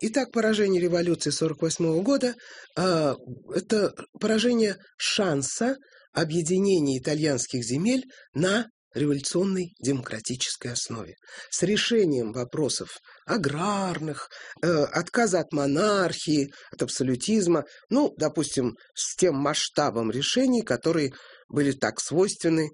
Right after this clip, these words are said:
революции конца восемнадцатого века во Франции. Этого не случилось. А, страна, э, многие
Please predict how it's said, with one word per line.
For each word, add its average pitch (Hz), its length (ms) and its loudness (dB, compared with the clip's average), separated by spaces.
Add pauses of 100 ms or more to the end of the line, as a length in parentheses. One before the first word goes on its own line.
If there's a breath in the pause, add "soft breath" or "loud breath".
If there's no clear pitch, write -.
(160 loud breath)
революции 127 500 0
конца 110 380 -2
восемнадцатого 107 640 -4
века 123 220 0
во 113 120 -4
Франции. - 480 -6 (520 loud breath)
Этого 262 540 2 (100)
не 214 140 0
случилось. 120 880 -2 (400 loud breath)
А, 151 200 2
страна, 208 680 0
э, 175 140 2
многие 170 600 2